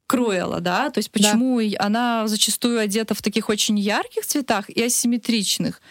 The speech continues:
Speaker 1: что подчёркивает её некоторую, типа, с-, сумасшедшую, да,
Speaker 2: Ну и ту-, она же была
Speaker 1: составляющую.
Speaker 2: творческая натура, поэтому тоже нестандартные наряды. Она же кутюрье.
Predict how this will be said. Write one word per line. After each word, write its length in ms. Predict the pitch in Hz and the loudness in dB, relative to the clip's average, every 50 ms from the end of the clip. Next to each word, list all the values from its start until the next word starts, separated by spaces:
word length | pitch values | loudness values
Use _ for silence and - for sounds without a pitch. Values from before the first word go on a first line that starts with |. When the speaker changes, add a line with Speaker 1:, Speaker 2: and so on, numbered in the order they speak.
| - - | -12 0
Speaker 1:
что 240 | - - - 247 233 | 0 2 2 2 0
подчёркивает 720 | - 220 214 - - 269 370 - - 330 254 220 220 - | 0 -2 0 2 0 0 0 0 -2 0 0 0 -2 0
её 200 | 220 202 208 233 | 0 0 0 2
некоторую, 560 | 226 220 214 220 220 - 220 - - 202 202 196 | 2 2 2 0 0 -2 -2 0 0 0 0 0
типа, 520 | - - 196 - - 185 180 175 175 175 175 | -2 -2 -4 0 -2 -2 0 0 -2 -2 0
с-, 260 | - - - - - | 0 0 0 2 2
сумасшедшую, 1080 | - - - 233 220 226 226 226 - - - 214 196 185 - - - - 180 175 175 175 | 2 2 4 2 2 2 2 4 4 4 4 2 2 2 2 2 2 2 0 0 0 0
да, 420 | 185 190 220 269 302 285 240 214 | 0 0 0 0 0 0 2 4
Speaker 2:
Ну 140 | 254 294 320 | 4 4 4
и 80 | 359 359 | 4 4
ту-, 180 | - - 254 208 214 | 4 2 2 4 4
она 200 | 247 277 302 294 | 4 4 4 4
же 100 | 294 294 | 4 4
была 80 | 277 277 269 254 | 4 4 4 2
Speaker 1:
составляющую. 100 | 254 - | 2 2
Speaker 2:
творческая 560 | - 262 269 190 196 - - - - - 202 196 | 2 2 2 2 2 2 2 2 2 2 2 2
натура, 580 | 196 202 190 - 269 311 330 240 180 175 170 - _ _ _ _ - 233 202 | 2 2 2 2 0 2 2 0 0 -2 -4 -8 _ _ _ _ -4 -2 0
поэтому 500 | - 202 214 240 254 - 320 294 285 269 | 2 2 2 0 0 0 0 2 0 2
тоже 300 | - 262 262 - 214 202 | 2 2 2 2 2 0
нестандартные 920 | 190 196 - 214 220 226 - - 233 220 208 214 226 226 - - 214 214 214 | 0 2 2 2 2 2 2 2 2 2 2 2 0 -2 -2 0 0 2 4
наряды. 480 | 214 214 208 202 175 165 165 165 175 170 175 | 2 2 2 2 0 0 0 0 0 0 2
Она 200 | 175 180 190 190 | 2 2 2 2
же 360 | 180 185 185 185 185 180 180 180 - 233 - | 2 2 2 2 2 2 0 -2 -6 -12 -6
кутюрье. 540 | - 185 - 220 202 185 185 180 175 165 | 0 0 2 2 2 2 2 2 0 -2